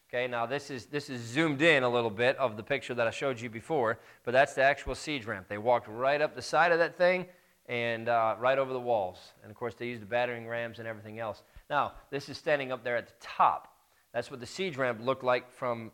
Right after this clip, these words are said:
from above. Um, I'm gonna point this out to you in just a second, and, and it'll actually be a slide where you can see it. But, but you go all the way down the hill, and then you start to go back up the hill, and actually now it's a, um,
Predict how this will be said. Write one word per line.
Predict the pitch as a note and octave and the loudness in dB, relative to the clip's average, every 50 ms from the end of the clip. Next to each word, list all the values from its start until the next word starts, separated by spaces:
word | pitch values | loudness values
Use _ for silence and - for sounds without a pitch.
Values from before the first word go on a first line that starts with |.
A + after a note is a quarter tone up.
| _ | _
from | _ - B2 A2+ A2+ | _ -8 -6 -6 -4
above. | A2+ A2 C3+ D3+ C#3+ A2+ F#2+ F2+ - - - _ _ _ _ _ _ _ _ - | 2 6 8 8 8 8 6 2 -6 -16 -20 _ _ _ _ _ _ _ _ 0
Um, | C3+ C3+ C3 B2 A#2 A2 G#2+ G2+ G2 - _ _ _ _ _ _ _ _ _ _ _ _ _ _ _ _ _ _ _ - | 4 6 6 6 6 2 0 -6 -14 -16 _ _ _ _ _ _ _ _ _ _ _ _ _ _ _ _ _ _ _ -2
I'm | C3 C#3 | -2 0
gonna | D3 D3+ D3 | 0 0 -2
point | C#3+ - F3+ F3 D3+ C#3+ | 0 0 0 0 0 0
this | D3 - | -2 0
out | D#3+ D#3+ C#3+ - | 2 2 2 0
to | D3 | -2
you | C#3+ C3+ | -6 -4
in | B2 | -2
just | A#2 C3+ B2+ - - | -2 -4 -4 -6 -8
a | |
second, | - - F3+ D3+ C3 - A#2+ A2+ | -2 0 2 2 2 0 -4 -8
and, | A2+ A#2 A#2+ - | -8 -10 -10 -10
and | C#3+ B2+ A#2+ | -10 -8 -6
it'll | A#2+ A#2+ B2+ | 0 0 0
actually | C3+ B2+ - C3+ B2 | 0 0 -2 -8 -10
be | A#2+ B2+ B2 | -6 -6 -6
a | A#2 | -6
slide | - - C#3 C#3 C#3 B2+ A2+ | -4 0 2 2 2 2 0
where | A#2+ A#2+ | -4 -10
you | A#2+ | -10
can | A2+ - A2+ | -10 -14 -16
see | G#2+ - - D#3 B2+ | -14 -12 -8 -8 -8
it. | G#2+ - - _ _ _ _ _ _ - | -8 -8 -12 _ _ _ _ _ _ -4
But, | C3 A#2+ - - _ _ _ _ _ _ _ _ _ _ | -4 -4 -4 -6 _ _ _ _ _ _ _ _ _ _
but | C3+ C#3 C3 - - D3 | -6 -4 -4 -4 -6 -10
you | C3 B2 | -6 -2
go | D3+ E3 E3+ D#3 C#3 - | 0 0 0 -2 -4 -2
all | D3 D#3+ F3 F#3 | 2 2 2 2
the | F3+ | 2
way | F3 E3+ | 0 0
down | D#3+ E3+ F3 E3+ D3+ | 2 2 2 2 0
the | C#3 | -2
hill, | F3 E3+ E3 D#3 | -2 -2 -2 -2
and | C#3+ C#3+ | -2 -4
then | D3 D3+ | -6 -6
you | C#3+ | -8
start | - - F3 F3 E3 D3+ | -6 -2 -2 -2 -2 -2
to | |
go | C#3 D3+ C#3+ | -4 -6 -6
back | C3 A#2 D#3 D#3 D3+ D3 - | -4 -2 -2 -2 -2 0 -2
up | D#3 D#3+ C#3+ - | -4 -4 -4 -6
the | C#3 B2 | -6 -4
hill, | B2+ B2+ B2+ B2 | -2 -2 -2 -2
and | A#2+ C3 | -2 -2
actually | D3 D3+ - - C3+ B2 A#2+ A#2+ - _ | -2 -4 -4 -6 -8 -8 -8 -10 -14 _
now | B2+ B2 B2 C3+ D#3 D3+ B2+ A#2+ | -6 0 2 4 6 6 6 4
it's | A2+ A2+ - | 2 0 0
a, | C3 B2 A#2+ A#2+ B2 | 0 0 2 2 4
um, | B2 A#2+ A2+ A2 G#2+ | 4 6 6 4 2